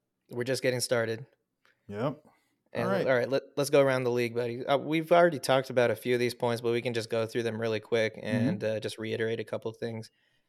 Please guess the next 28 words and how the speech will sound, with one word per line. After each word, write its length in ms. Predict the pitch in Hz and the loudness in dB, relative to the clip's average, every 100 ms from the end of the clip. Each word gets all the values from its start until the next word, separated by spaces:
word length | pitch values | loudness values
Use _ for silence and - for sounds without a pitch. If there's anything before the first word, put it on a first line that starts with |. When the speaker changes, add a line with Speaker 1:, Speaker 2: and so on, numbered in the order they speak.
| _ - | _ -4
Speaker 1:
Uh, 240 | 117 113 | 0 2
so 300 | 107 117 113 | 2 2 2
first 320 | 110 147 147 - | -2 0 0 2
story 340 | 139 135 135 | 2 4 6
up, 220 | 135 131 | 4 2
we 120 | 117 | -4
had 380 | 113 110 110 110 _ _ _ - | -2 0 -2 -4 _ _ _ -20
Browns 460 | 107 120 127 123 - | -6 -2 0 -2 0
hire 280 | 113 113 | 2 2
Jim 280 | 113 120 123 | -2 -2 -2
Schwartz 480 | 120 - 113 110 - | -4 -2 0 0 -2
over, 320 | 110 107 113 107 113 | -2 -2 -4 -10 -10
uh, 100 | 117 | -8
Sean 320 | - 113 110 | -4 -4 -4
Desai 540 | 104 113 113 110 113 | -4 -4 -4 -4 -4
at, 200 | 110 - | -8 -8
uh, 180 | 113 113 | -8 -8
defensive 520 | 113 117 117 110 - - | -12 -14 -10 -10 -10 -6
coordinator. 520 | 117 113 113 113 110 _ _ _ | -4 -2 -2 -4 -6 _ _ _
We 40 | |
talked 220 | - 160 156 | 0 2 0
about 140 | 143 | -4
this 140 | 135 | -2
a 20 | 127 | -2
little 180 | 135 131 | -2 0
bit 240 | 135 127 | 0 2
already, 400 | 131 127 131 135 | 2 2 2 0
but 400 | 127 113 113 | -2 -2 -2